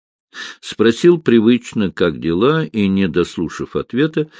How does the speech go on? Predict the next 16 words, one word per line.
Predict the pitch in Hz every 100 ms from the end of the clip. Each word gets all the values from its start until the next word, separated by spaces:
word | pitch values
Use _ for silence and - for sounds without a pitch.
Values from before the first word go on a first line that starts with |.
| - _
попросил | 95 90 107 - 117
прислать | - 98 - 95 85
машину | 85 85 - 151 156
к | 151 -
половине | 90 87 110 113
одиннадцатого, | 71 67 58 - - 62 - _ _ _ _ - - -
а | 98
также | - 156 147 151 160 160 156 _ _ _ -
проинформировать | 101 123 113 - 117 117 113 101 92 90 -
Ларри | 98 127 156 151 139 139
и | - 120 123 123 123 -
Ф | 107 90 95
Ф. | 80 - - _ _ _ _ _ _ _ _ _ _ - - - -
Мария | 117 127 98
все | - 90 78
исполнила | - 156 175 165 165 160